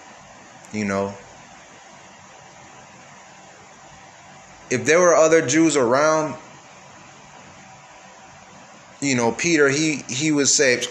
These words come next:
"I don't know that guy. Hey, hey, what are you doing sitting by me? You know, go do something else.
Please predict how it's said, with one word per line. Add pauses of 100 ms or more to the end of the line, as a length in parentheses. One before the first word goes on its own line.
"I
don't
know
that
guy. (260)
Hey,
hey,
what
are
you
doing
sitting
by
me? (200)
You
know, (640)
go
do
something
else.